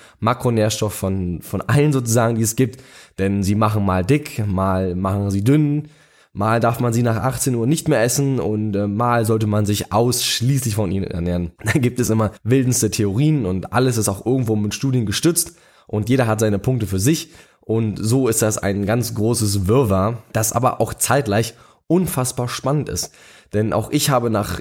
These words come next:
jahrelangem Testen, äh, und, und ich Dutzenden Bücher, die ich darüber gelesen habe, auch nur eine eigene Meinung mir sozusagen bilden können, die, ähm, ja, die ich für mein Leben implementiere.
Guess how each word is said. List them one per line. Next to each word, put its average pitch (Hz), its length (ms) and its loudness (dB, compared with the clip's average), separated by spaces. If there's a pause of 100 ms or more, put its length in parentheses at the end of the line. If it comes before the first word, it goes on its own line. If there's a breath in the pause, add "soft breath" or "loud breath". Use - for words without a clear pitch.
jahrelangem 123 680 2
Testen, 135 640 0
äh, - 20 0
und, 107 800 -2
und 101 340 -6
ich 110 260 -4
Dutzenden 139 340 2
Bücher, 147 140 2
die 120 60 2
ich 110 80 0
darüber 104 180 0
gelesen 107 300 0
habe, 110 320 0 (100)
auch 143 300 2
nur 147 260 2
eine 127 540 0 (160)
eigene 160 280 4
Meinung 123 360 2
mir 113 100 2
sozusagen 98 380 0
bilden 107 240 0
können, 123 300 0 (460 loud breath)
die, 120 360 2
ähm, 113 420 0 (120)
ja, 147 120 2
die 131 140 0
ich 147 100 0
für 110 100 -2
mein 127 300 2
Leben 127 240 0
implementiere. 123 760 0